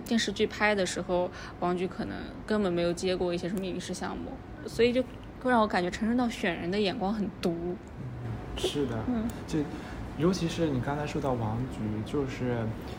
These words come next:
Speaker 2: 呃，王菊她当时出道的时候，就她的话题性也非常的强，因为她当时有句名言说：“如果那个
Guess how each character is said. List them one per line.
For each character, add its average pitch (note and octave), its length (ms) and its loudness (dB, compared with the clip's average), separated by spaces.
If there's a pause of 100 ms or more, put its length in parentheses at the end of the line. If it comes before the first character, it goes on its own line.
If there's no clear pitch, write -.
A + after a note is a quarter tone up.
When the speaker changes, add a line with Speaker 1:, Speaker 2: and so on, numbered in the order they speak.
(240)
Speaker 2:
呃， A#2+ 480 0
王 C3+ 240 4
菊 C3+ 200 0
她 D3+ 180 -2
当 D#3+ 160 2
时 D#3+ 140 -2
出 E3 160 -2
道 F3+ 200 2
的 B2+ 100 0
时 G#2 140 -4 (140)
候， A2 160 0
就 B2 160 -2 (280)
她 C3+ 160 -4
的 C#3 140 2 (140)
话 D3+ 160 2
题 A#2+ 320 -4
性 C3+ 280 -2
也 A2 100 -2
非 D3+ 200 -2
常 - 220 -4
的 A2 40 -2
强， G2+ 200 -6 (460)
因 G3 60 0
为 F3 60 4
她 E3+ 120 4
当 E3+ 140 6
时 E3 120 2
有 B2 120 4
句 C3 140 0
名 A2+ 240 0
言 G#2+ 180 0
说 A2+ 360 -2 (760)
：“如 C#3+ 160 2
果 A2+ 500 4 (1300)
那 C3+ 120 0
个 A#2 500 0